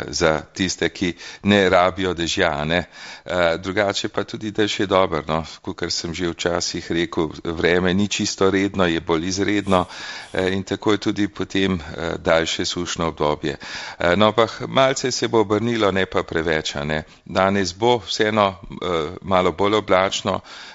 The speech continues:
le na vzhodu države bo še dopoldne delno jasno, eh, bodo pa ponekod, eh, v hribitih krajih zahodne Slovenije tudi manjše padavine. Nekaj dežja je možno tam po hribih, eh, ne pa ravno veliko, predvsem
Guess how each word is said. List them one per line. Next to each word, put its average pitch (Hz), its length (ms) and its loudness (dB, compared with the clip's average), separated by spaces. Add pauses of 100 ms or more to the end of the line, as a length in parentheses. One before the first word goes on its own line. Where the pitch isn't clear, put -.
le 90 140 -2
na 85 260 0
vzhodu 85 540 -2
države 87 600 2
bo 85 220 -2
še 85 280 -2
dopoldne 82 760 0 (100)
delno 85 300 0
jasno, 80 600 2
eh, - 840 -4
bodo 110 280 2
pa 101 300 2 (160)
ponekod, 87 680 -2
eh, 76 200 -6
v 76 40 -10
hribitih 85 480 -10
krajih 80 280 2
zahodne 82 420 -4
Slovenije 82 420 -4
tudi 80 260 -6
manjše 73 400 0
padavine. 73 560 -4
Nekaj 87 340 2
dežja 82 380 2
je 92 220 2
možno 87 420 0
tam 85 240 0
po 78 340 -6 (140)
hribih, 85 420 -4 (440)
eh, 78 180 0
ne 82 180 4
pa 82 140 2
ravno 78 380 2
veliko, 80 540 -2 (100)
predvsem 87 480 -2